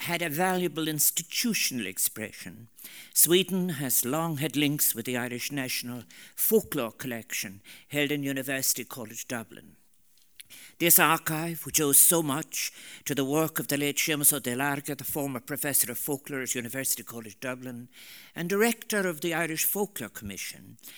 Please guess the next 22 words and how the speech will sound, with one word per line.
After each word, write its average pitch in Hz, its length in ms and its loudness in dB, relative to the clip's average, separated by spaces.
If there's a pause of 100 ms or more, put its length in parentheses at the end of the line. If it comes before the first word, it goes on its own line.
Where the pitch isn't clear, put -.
(180)
has 139 180 2
performed 160 680 -2
and 156 160 -2
continues 185 720 2
to 139 140 -2
perform 98 800 -4 (400)
an 139 140 4
essential 170 600 6
function. - 720 -4 (540)
I 135 160 -2
suggest 135 560 0
in 127 100 -2
ensuring 156 720 -2
access 165 540 -4
to - 120 -4
our 110 120 -6
forebears' 127 680 -6 (320)
intensity 156 880 0
of 127 100 -8
vision 143 500 -2
and 131 180 -8
imagination, 117 960 -6